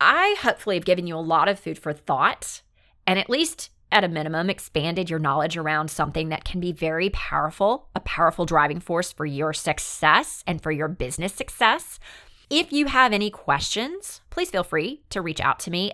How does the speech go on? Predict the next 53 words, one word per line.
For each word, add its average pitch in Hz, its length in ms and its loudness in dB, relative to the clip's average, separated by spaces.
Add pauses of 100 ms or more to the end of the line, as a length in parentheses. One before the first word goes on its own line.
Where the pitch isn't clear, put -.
(120)
I'm 202 140 4
also 233 340 4
gonna 226 160 -2
put - 160 8
a 180 40 0
couple 190 300 -4
of 165 140 -4
links 165 320 -8
in 175 80 -8
the 160 80 -8
show 151 300 -4
notes 180 280 0
around 160 200 4
how 175 120 -2
to 165 60 2
find 156 320 -2
a - 20 -2
mastermind 175 640 2
and 156 120 -4
top - 240 0
mastermind 156 480 -2
groups 156 380 -4
that 156 100 -4
are 143 160 0
out - 180 -2
there. 262 320 4 (640)
And 226 100 6
there 240 120 0
will 247 100 2
be 247 220 -2
a - 20 0
link 233 320 -4
to 254 180 -4
my 202 360 6
mastermind 175 580 2
as 156 160 -4
well, 156 640 2
if 196 140 -4
that 175 240 6
is 170 320 -6
something 160 340 -2
that's 147 160 -4
of 160 160 0
interest 151 380 -4
to 151 120 -8
you. 127 380 -4
So - 200 -6
again, 160 440 0 (340)
it's 185 120 -2
called 190 260 2
Thrive 170 400 4
Attorney 170 320 -4
Mastermind. 160 800 -2